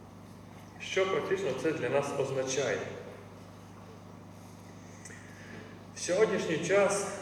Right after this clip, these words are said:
е, современна людина, вона хоче доказів.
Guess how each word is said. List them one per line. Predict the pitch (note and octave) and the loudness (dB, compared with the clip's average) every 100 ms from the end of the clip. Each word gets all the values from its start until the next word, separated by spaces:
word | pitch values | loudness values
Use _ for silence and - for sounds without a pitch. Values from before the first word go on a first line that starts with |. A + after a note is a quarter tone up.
| - - | -6 -2
е, | A#2 A#2 A2+ A2 A2 - - - - - - - - - - - - - - - - - C3 | 0 2 2 2 -2 -8 -10 -14 -14 -16 -16 -16 -16 -14 -14 -14 -16 -14 -14 -14 -14 -12 -10
современна | C3+ B2+ C3+ D#3 D#3 C#3 | -2 2 4 4 2 2
людина, | C3 E3 C3+ | 2 2 4
вона | C3 C3+ - | 2 2 4
хоче | D3+ C#3+ C3+ B2+ - - - - - - - - - A#2 | 4 6 6 6 2 -4 -8 -10 -12 -14 -14 -14 0 8
доказів. | D3 A#2 G#2+ - | 10 8 2 0